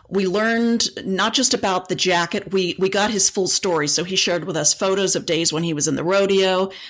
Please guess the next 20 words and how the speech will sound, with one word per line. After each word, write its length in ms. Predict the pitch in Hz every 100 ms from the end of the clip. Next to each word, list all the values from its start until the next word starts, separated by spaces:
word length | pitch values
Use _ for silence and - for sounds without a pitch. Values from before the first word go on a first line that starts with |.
| -
Uh, 200 | 160 156
we, 380 | 180 175 170 156
uh, 160 | 165 156 -
did 140 | 175
an 100 | 156
interview 460 | - 202 185 175 175
with 140 | 180
him. 280 | 220 170 165
I 60 |
got 220 | 143 160 -
to 100 | 165
learn 220 | 160 160
about 280 | 147 156 165
how 380 | - 165 160
he, 480 | 160 170 165 170 -
exactly 520 | - 156 170 160 - 170
how 240 | 156 147
he 80 | 147
wore 340 | 151 170 175
it, 240 | 175 -